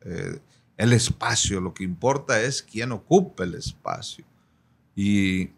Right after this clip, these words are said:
y eso, Ricardo, muchos no saben. Y no saben, y los que me critican es porque nunca han hecho nada por el, su prójimo. Pero tú habías de, eh, eh, no, yo no puedo hablar de las bondades,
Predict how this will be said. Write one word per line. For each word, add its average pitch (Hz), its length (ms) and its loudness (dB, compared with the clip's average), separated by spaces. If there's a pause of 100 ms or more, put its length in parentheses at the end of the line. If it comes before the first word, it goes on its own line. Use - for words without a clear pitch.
y 107 400 2
eso, 170 1200 4 (640)
Ricardo, 165 420 2
muchos 165 340 2
no 160 120 2
saben. 117 460 2 (520)
Y 107 100 4
no 147 140 6
saben, 139 460 4
y 104 340 4
los 95 220 -2
que 110 120 0
me 104 100 4
critican 131 360 0
es 131 120 -2
porque 117 280 -4
nunca 120 340 0
han 113 120 0
hecho 113 440 -6 (100)
nada 117 480 -2
por 90 160 -6
el, 87 120 -6
su 85 200 -10
prójimo. 85 600 -8 (720)
Pero 101 160 -4
tú 170 320 4
habías 139 380 6
de, 113 320 2
eh, 87 40 -4 (440)
eh, 80 540 -6
no, 127 260 0 (220)
yo 127 140 -4
no 127 140 -8
puedo 123 220 -2
hablar 107 320 -2
de 101 80 -6
las 95 300 -8
bondades, 98 540 -4